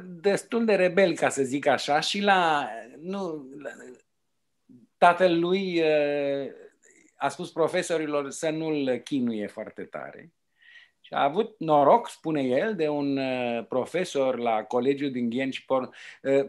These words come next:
foarte înțelegător, care nu i-a interzis să citească, pentru că era avid de lectură, în latină, bineînțeles, pentru că și-a dat seama că o va face și mai abitir dacă îi interzice,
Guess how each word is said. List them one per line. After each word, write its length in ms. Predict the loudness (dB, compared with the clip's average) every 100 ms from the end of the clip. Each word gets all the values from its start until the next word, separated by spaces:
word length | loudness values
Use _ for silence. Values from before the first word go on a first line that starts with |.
| -6
foarte 300 | -2 0 0
înțelegător, 880 | -2 0 0 2 2 0 -2 -6 -6
care 320 | -2 0 2 2
nu 240 | 2 2
i-a 200 | 4 4
interzis 840 | 4 0 2 2 2 -4 -4 -4
să 120 | -8
citească, 640 | -8 -8 -4 -4 -4 -6 -6
pentru 320 | -4 -8 -8
că 80 | -4
era 280 | -2 0 0
avid 380 | -2 -4 -4
de 100 | -2
lectură, 680 | -2 -4 -12 -12 -10 -8 -8
în 140 | -8 -8
latină, 440 | -8 -6 -8 -8 -12
bineînțeles, 840 | -12 -10 -12 -16 -14 -16 -16 -20 _ _ _ -20 _ 0
pentru 280 | 2 2
că 140 | 0 2
și-a 160 | 4
dat 240 | 8 6 8
seama 360 | 4 4 2
că 320 | 4 6 4 6
o 140 | 4
va 140 | 6 6
face 360 | 6 2 0
și 360 | -4 -4 -4 2
mai 220 | 4 6
abitir 580 | 6 4 -2 0 0 0
dacă 640 | 2 2 2 0 0 -2 -4 -8 -6
îi 160 | -4
interzice, 840 | -2 -2 -4 -4 -14 -20 -16 -16 -16